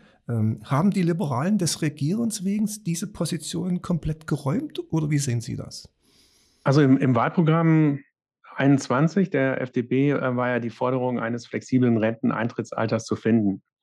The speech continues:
Speaker 2: Und das ist auch das, was, äh, auf das ich hier referenziert habe. Ich glaube, dass es irgendwann so einen Startpunkt gibt und dann, äh, sollte man das individuell den Menschen überlassen oder auch den Sozialpartnern, das zu gestalten.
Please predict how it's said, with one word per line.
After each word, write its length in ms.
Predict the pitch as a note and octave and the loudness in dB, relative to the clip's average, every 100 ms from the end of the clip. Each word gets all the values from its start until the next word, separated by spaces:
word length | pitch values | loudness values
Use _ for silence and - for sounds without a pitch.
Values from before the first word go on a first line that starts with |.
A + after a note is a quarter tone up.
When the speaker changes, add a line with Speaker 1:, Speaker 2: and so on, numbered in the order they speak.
| _ _ - | _ _ -4
Speaker 2:
Und 140 | A2 - | -4 0
das 180 | B2+ C3 | -2 0
ist 140 | B2+ | 0
auch 100 | B2+ | 0
das, 260 | A#2+ B2 - | 0 -2 -2
was, 320 | A#2 - - | -6 -6 -8
äh, 20 | C3+ | -4
auf 280 | A2+ A2+ | -2 -2
das 180 | A2 A#2 | -4 -4
ich 100 | A2+ | -4
hier 220 | A#2+ A2+ | -2 -2
referenziert 520 | A2 A2 A2 - B2 A#2+ | -2 -2 -4 0 -2 0
habe. 220 | A2+ A2+ | 0 0
Ich 80 | - | -2
glaube, 380 | A#2 A#2 A#2 - _ _ _ | -2 0 -2 -6 _ _ _
dass 240 | - A#2+ B2+ | -2 -2 -2
es 100 | A2+ | -2
irgendwann 340 | C3 B2 A#2+ | 2 4 4
so 60 | A#2 | 4
einen 80 | G#2 | 2
Startpunkt 540 | - A#2 - B2+ A#2+ | 0 -2 0 -2 0
gibt 240 | C3+ C3+ | 0 -2
und 160 | - A2+ | -2 -2
dann, 420 | A2+ A#2+ A#2+ A#2+ | 0 0 0 -2
äh, 320 | A#2 A#2 A2+ | -4 -4 -4
sollte 260 | A2+ A2+ A2+ | -4 -4 -2
man 160 | A#2 A#2 | -2 -2
das 200 | A2+ - | -4 -2
individuell 760 | A#2+ A2+ A2 A2 A2+ A#2 A2+ _ _ _ | -2 0 -2 0 0 0 -2 _ _ _
den 140 | A2 G#2+ | 2 2
Menschen 300 | G#2+ A2 A2+ | 2 0 -2
überlassen 480 | G#2+ G2+ A2+ - A2 | 0 -2 -2 -2 -2
oder 180 | G#2+ | 0
auch 80 | G#2+ | -4
den 180 | - G#2+ | -2 -2
Sozialpartnern, 1040 | G#2+ - G2+ A2 - G#2 A2 G#2 G2+ - | -2 -4 -4 -4 -6 -6 0 2 2 -2
das 220 | - G#2+ - | -4 -6 -2
zu 140 | A2 | -2
gestalten. 640 | G2+ - G#2+ A2 - - | -2 -2 -2 -2 -2 -6